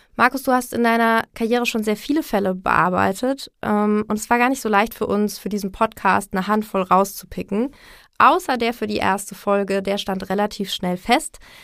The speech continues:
Das ist nämlich auch dein allererster Fall. Deswegen gehen wir jetzt ein bisschen zurück in der Vergangenheit, nämlich ins Jahr zweitausendfünfzehn. Lieber Markus,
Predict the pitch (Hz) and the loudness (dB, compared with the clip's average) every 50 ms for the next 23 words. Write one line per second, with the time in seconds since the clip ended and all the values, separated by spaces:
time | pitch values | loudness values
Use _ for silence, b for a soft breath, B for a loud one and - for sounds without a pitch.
0 | b b b b b _ - 190 208 208 - - 214 - 220 208 208 - - - | b b b b b _ -2 0 0 0 -4 -4 -2 0 0 0 -2 -2 0 2
1 | 180 185 190 190 - - _ _ _ - 180 180 185 190 - _ - 185 190 196 | 2 2 2 0 -4 -12 _ _ _ 0 0 2 2 0 -2 _ 0 2 4 4
2 | 196 202 - - 180 175 180 180 - - 180 165 - - - 170 175 - - - | 4 4 4 4 2 0 0 0 -2 -6 -6 -6 -4 -2 0 0 0 -2 -4 -8
3 | _ _ - 202 190 - - 226 214 220 214 220 226 226 220 220 - 214 202 208 | _ _ -6 -6 -4 -2 -2 0 2 4 4 4 4 2 0 0 -2 -2 -2 -2
4 | - - 202 185 - 196 190 233 294 359 - 190 196 190 190 190 - 202 185 202 | -4 -6 -8 -6 -4 -2 2 2 2 2 0 -2 -2 -2 -2 -2 -4 -4 0 2
5 | 220 277 330 330 254 269 285 277 285 - B B B B B B B B - 202 | 2 2 0 -2 -2 -2 -2 -2 -2 -4 B B B B B B B B -2 0
6 | 202 202 202 - - 202 202 196 196 185 185 185 185 185 185 185 - - - - | 2 2 0 2 0 0 0 2 2 2 2 4 2 2 0 -2 -6 -10 -4 -2
7 | 180 180 - - 185 180 180 180 180 - 185 175 - - 262 277 285 - - - | -2 -2 0 0 -2 -2 0 -2 -2 -2 -2 -2 0 0 0 0 0 -4 -6 0
8 | - 269 269 277 269 277 b b b b b b b b b - 220 226 226 208 | 4 4 6 6 4 0 b b b b b b b b b 2 4 4 6 6
9 | 202 190 196 196 - - 185 180 - - | 6 6 4 4 2 0 -2 -2 -2 -8